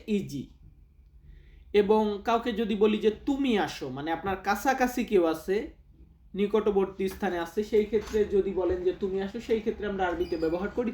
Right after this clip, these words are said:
তাল। তাল মানে হচ্ছে তুমি আসো বা আপনি আসুন। এরপর আছে লেইশ। আরবি শব্দ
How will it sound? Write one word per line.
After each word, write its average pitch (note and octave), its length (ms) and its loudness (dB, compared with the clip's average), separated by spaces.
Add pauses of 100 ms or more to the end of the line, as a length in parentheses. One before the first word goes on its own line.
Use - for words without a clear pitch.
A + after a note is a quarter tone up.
(100)
তাল। E3 340 2 (1600)
তাল A3 360 4
মানে G3 220 0
হচ্ছে A3 440 -2 (360)
তুমি A#3+ 320 2
আসো G3 300 0
বা A3+ 160 0
আপনি G3 300 0
আসুন। C3+ 340 -6 (1400)
এরপর B3+ 320 4
আছে B3 220 0
লেইশ। A3 540 4 (760)
আরবি F#3+ 240 -2
শব্দ G3+ 320 -2